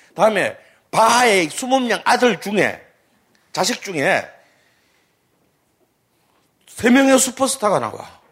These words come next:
그래서 그 시대에는 바하 하면 지금 우리가 아는 이 바하가 아니고 칼 필립 에마뉴엘 바하가 바하였어요.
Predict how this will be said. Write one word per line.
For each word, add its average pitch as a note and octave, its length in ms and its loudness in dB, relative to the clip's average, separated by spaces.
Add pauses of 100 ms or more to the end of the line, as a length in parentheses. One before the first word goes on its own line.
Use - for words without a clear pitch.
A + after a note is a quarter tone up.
(840)
그래서 A3 400 0
그 F3+ 180 -4
시대에는 G3+ 840 -2 (880)
바하 A3+ 540 2
하면 C#3+ 440 -2 (300)
지금 E3+ 320 -14
우리가 G3 280 -2
아는 D#3 260 -2
이 G#3+ 80 -6
바하가 E3+ 720 -2
아니고 G#2+ 720 -2 (1000)
칼 A3+ 420 -2
필립 G#3 320 -4
에마뉴엘 G3+ 600 0
바하가 D#3+ 520 -2
바하였어요. G#2+ 800 -8